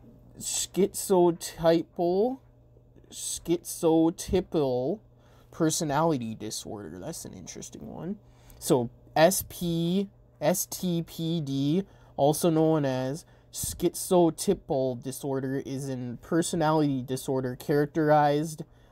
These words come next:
by thought disorder, paranoia, and characteristics from the social anxiety,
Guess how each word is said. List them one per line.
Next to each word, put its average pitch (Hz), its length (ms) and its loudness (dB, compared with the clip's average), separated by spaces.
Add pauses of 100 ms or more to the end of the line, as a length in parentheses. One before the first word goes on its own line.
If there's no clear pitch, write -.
(140)
by 131 260 2
thought 156 640 4
disorder, 127 640 -10
paranoia, 139 1040 -2
and 127 160 -12
characteristics 147 960 -4
from 123 320 -8
the 120 100 -4
social 143 540 -4
anxiety, 135 800 0